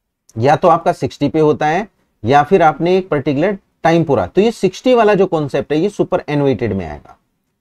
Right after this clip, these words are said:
तो एक ऐसा पर्सन जो एज के अकाउंट पे पेंशन के साथ में रिटायर होता है। अब देखो बच्चों अगला स्ट्रोल,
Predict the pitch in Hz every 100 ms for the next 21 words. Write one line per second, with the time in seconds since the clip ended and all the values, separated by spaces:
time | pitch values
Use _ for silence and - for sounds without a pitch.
0 | _ _ _ 156 156 147 160 147 147 165
1 | 156 196 262 - 143 156 160 143 135 127
2 | 123 190 139 131 143 123 123 104 127 190
3 | 113 98 90 87 82 82 - 175 202 208
4 | 202 202 202 185 202 - - - - 185
5 | 359 349 330 113